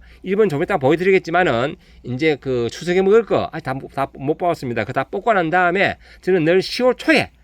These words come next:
파종을 해가지고 한 십일월 한 십오 일쯤 제가, 어,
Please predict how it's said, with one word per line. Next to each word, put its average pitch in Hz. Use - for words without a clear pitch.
파종을 185
해가지고 156
한 123
십일월 220
한 165
십오 208
일쯤 135
제가, 127
어, 95